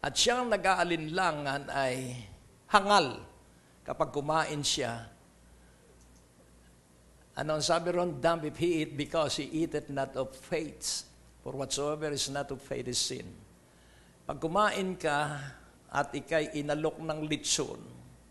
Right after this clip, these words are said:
huwag mong sa harapan ng nag-alok ay iyong ilalagay sa isang tabi. Hello? "Ay, hindi ako ma-, kumakain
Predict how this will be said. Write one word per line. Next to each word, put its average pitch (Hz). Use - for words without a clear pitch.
huwag 135
mong 156
sa 139
harapan 160
ng 156
nag-alok 143
ay 131
iyong 135
ilalagay 123
sa -
isang 120
tabi. 110
Hello? 104
"Ay, 240
hindi 147
ako 160
ma-, 160
kumakain 156